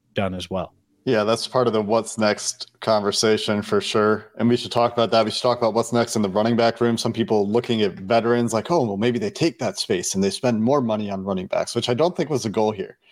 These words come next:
Speaker 2: Uh, but we can talk about what, what that possibility would be, because there's still some questions about who's that pass down, pass blocking back. Last thing I'll say about the restructure thing,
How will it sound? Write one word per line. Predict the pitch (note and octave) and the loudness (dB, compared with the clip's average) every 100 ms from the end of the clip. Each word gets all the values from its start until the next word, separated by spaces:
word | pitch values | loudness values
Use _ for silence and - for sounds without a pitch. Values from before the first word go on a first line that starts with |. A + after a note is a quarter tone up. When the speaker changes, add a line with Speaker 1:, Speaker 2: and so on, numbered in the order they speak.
| _ - | _ 0
Speaker 2:
Uh, | A#2 | 2
but | A#2+ | 4
we | A#2+ | 2
can | B2+ A#2+ | 0 0
talk | A#2+ B2 | 2 0
about | A2+ A2 G2 - _ _ _ _ | 2 0 0 -4 _ _ _ _
what, | - B2+ C3+ B2+ | -2 0 0 0
what | B2+ - | -2 0
that | A#2 G2+ | -2 0
possibility | A#2 A#2 A2 G2+ A2 A2+ A2+ | 0 0 -4 0 2 2 2
would | A2 G2+ | 0 0
be, | F#2 G#2+ A#2+ | 0 0 0
because | A2 - A2+ G2+ - - _ - | -2 0 0 0 -6 -12 _ -6
there's | - | -2
still | B2+ | -2
some | A#2+ A#2 | -2 -4
questions | - A2 - A2 | -2 -2 0 -4
about | G#2 G#2+ G2+ | 0 -2 0
who's | A#2+ G#2+ | -2 0
that | G#2 - | -2 0
pass | G#2 G#2+ - | 0 0 0
down, | A2 G#2+ G#2+ - _ - | 0 2 -2 -6 _ -4
pass | A#2 A2+ - | 0 0 0
blocking | A2+ A2 A2 G#2+ | 0 0 -2 -6
back. | G2 G#2 A#2 - _ _ _ - | 0 0 0 -4 _ _ _ -2
Last | C3 D#3 D#3+ | 2 2 0
thing | D#3 | 0
I'll | C#3+ | 0
say | - C3 | 2 2
about | C3 C3 - | 2 0 -2
the | A#2 | -4
restructure | A2+ A#2+ - A#2+ A2+ B2 A#2 | 0 -2 0 -2 0 -2 -2
thing, | B2 C3+ | -4 -6